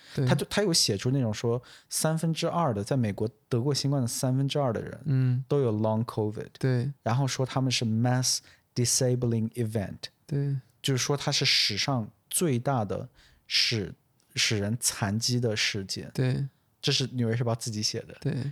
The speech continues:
Speaker 2: 然后发生到中国的事情之后，它就变成了 “fanning the fear”，你知道吗？
Speaker 1: 对。
Speaker 2: 就是煽动恐惧。
Speaker 1: 这些人脸皮真的很厚。
Speaker 2: <laughs> 哦，我当时就觉得，我的天呐，就是你没有一点自知之明嘛。
Speaker 1: 嗯。
Speaker 2: 然后这事儿，就他发了那篇文章之后，他们在推特上面也是被，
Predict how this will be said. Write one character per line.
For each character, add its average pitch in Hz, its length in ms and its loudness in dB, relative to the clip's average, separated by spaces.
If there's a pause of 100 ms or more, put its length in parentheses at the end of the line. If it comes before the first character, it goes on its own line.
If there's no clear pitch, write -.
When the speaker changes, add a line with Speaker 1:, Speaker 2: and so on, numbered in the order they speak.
Speaker 2:
然 117 140 -2
后 143 180 0
发 160 140 0
生 160 100 0
到 156 80 0
中 165 160 -2
国 156 100 2
的 117 60 2
事 123 140 -4
情 120 120 -2
之 113 140 -4
后， 117 80 -2
它 127 100 -2
就 135 80 2
变 127 160 0
成 113 160 -2
了 110 80 -2 (380)
“fanning 170 560 0
the 156 80 0
fear”， 139 460 0
你 107 80 -2
知 127 100 4
道 131 60 6
吗？ 127 80 4
Speaker 1:
对。 127 80 6
Speaker 2:
就 147 80 4
是 143 100 2
煽 151 380 0
动 160 180 0
恐 107 260 -4
惧。 - 300 0 (560)
Speaker 1:
这 135 100 0
些 160 140 4
人 143 100 4
脸 113 140 4
皮 117 100 4
真 131 160 2
的 143 60 4
很 110 180 2
厚。 185 140 0
Speaker 2:
<laughs> 214 80 6
哦， - 40 -
我 208 40 4
当 262 160 2
时 285 80 0
就 262 140 -2
觉 190 160 0
得， 196 80 2
我 165 180 0
的 120 100 -2
天 180 320 -2
呐， 170 140 2
就 127 100 -2
是 190 80 0
你 139 180 2
没 123 120 4
有 165 240 2
一 196 100 -4
点 143 320 -4
自 131 200 0
知 123 100 0
之 123 160 -2
明 104 240 -2
嘛。 101 120 -2
Speaker 1:
嗯。 131 40 4
Speaker 2:
然 120 100 4
后 185 80 4 (120)
这 185 160 -4
事 180 120 -2
儿， - 160 -2 (160)
就 160 140 -2
他 175 220 -2
发 165 180 -2
了 147 60 2
那 139 100 2
篇 135 160 0
文 113 100 0
章 110 200 -2
之 120 100 -6
后， 110 60 0
他 123 100 -6
们 120 80 2
在 120 100 0
推 120 200 -4
特 127 100 0
上 117 160 -4
面 101 160 -8
也 101 60 -10
是 101 120 -6
被， 107 280 -2